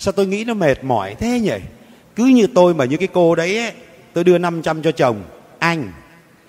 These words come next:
năm trăm này, anh đưa cho con gì đi. Còn tao tí nữa tao lén tao móc năm triệu cho em tao, mày làm gì?" Xong, khỏi cãi. Cãi làm gì nữa?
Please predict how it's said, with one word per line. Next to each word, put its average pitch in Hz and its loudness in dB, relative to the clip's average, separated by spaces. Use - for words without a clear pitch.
năm 151 -6
trăm 156 -2
này, 120 -4
anh 156 -4
đưa 156 2
cho 151 -8
con 147 -2
gì 123 0
đi. 135 -4
Còn 98 -10
tao 139 0
tí 180 -2
nữa 202 -2
tao 143 -2
lén 170 -2
tao 180 -4
móc 202 -2
năm 190 2
triệu 151 0
cho 170 6
em 156 2
tao, 156 0
mày 139 0
làm 120 0
gì?" 120 -2
Xong, 147 -4
khỏi 113 -4
cãi. 147 -6
Cãi 226 -14
làm 202 -4
gì 202 -6
nữa? 233 -8